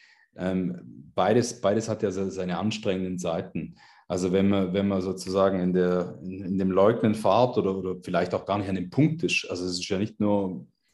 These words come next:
dass man, dass man so tut, als ob nichts wäre. Bei manchen ist es wirklich so, die, die sind noch nicht an dem Punkt, ich weiß nicht, ob sie jemals dorthin kommen werden. Ähm, aber es ist,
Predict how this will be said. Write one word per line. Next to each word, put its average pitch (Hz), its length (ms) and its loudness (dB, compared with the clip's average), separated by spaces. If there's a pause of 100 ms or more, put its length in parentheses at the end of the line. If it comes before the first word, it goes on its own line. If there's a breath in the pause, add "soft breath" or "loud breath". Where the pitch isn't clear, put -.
(640)
dass 90 160 -8
man, 92 180 -4
dass 92 140 -6
man 95 80 -4
so 90 160 -6
tut, 127 220 8
als 104 160 8
ob 98 180 0
nichts - 280 -4
wäre. 120 360 6 (220 loud breath)
Bei 101 100 2
manchen 120 380 4
ist 107 160 0
es 101 160 -6
wirklich 117 360 -2
so, 110 180 4
die, 101 220 -4
die 98 120 -8
sind 110 320 0
noch 107 100 2
nicht 107 180 0
an 98 120 0
dem 92 160 -2
Punkt, 113 340 -2
ich 90 100 -4
weiß 95 160 -2
nicht, 95 120 -2
ob 92 100 -4
sie 92 120 -4
jemals 92 340 -2
dorthin 92 380 0
kommen 90 320 0
werden. 87 440 -2 (580 soft breath)
Ähm, 92 800 -2
aber 92 220 -2
es 90 120 -2
ist, - 520 -4